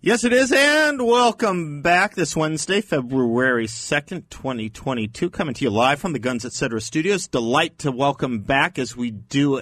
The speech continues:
every top of our second hour on Wednesdays, Congressman David Schweikert, representing Congressional District six for now, soon to be representing Congressional District one.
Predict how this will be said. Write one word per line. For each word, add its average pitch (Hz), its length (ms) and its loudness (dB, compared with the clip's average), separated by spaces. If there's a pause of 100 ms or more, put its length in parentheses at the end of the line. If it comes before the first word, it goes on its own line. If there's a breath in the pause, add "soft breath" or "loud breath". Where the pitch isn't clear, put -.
every 131 420 -4
top 127 380 -4
of 120 80 -4
our 117 140 0
second 127 640 -4
hour 127 300 0
on 117 160 0
Wednesdays, 131 540 -4
Congressman 123 580 -2
David 113 380 -2
Schweikert, 143 720 -4 (540 loud breath)
representing 131 800 -4 (280)
Congressional 156 840 -6
District 143 480 -6
six - 360 -6
for 143 140 -4
now, 143 220 -2
soon 160 300 -6
to 147 60 -6
be 143 360 -6
representing 120 520 -4
Congressional 110 760 -8
District 110 480 -12
one. 107 260 -2